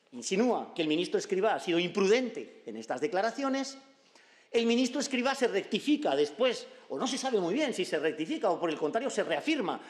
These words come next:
en las declaraciones que ha dado con anterioridad, y nada menos, y nada menos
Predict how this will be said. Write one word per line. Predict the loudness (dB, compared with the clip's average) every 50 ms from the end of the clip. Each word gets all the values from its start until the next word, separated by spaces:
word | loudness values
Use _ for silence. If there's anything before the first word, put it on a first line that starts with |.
| -18 -8 -2
en | 0 2
las | 2 2 0
declaraciones | -2 -4 -4 -2 -2 -2 -2 -4 -4 -2 -4 -4 -6 -8 -16 -20 -12 -4
que | -2 0
ha | 0
dado | 2 2 2 2 2
con | 0 -2 -4
anterioridad, | -4 -2 -2 2 2 2 2 2 0 0 -2 -4 -12 -18 -20 -20 -18 _
y | -4 0 2
nada | 4 4 2 2 0 0
menos, | 0 2 2 2 2 2 -2 -6 -12 -16 -18 -20 -20 _ _ _ _ _ -8
y | -6 -4
nada | -2 -2 -2 -2 -2
menos | 0 0 0 0 -2 -4 -8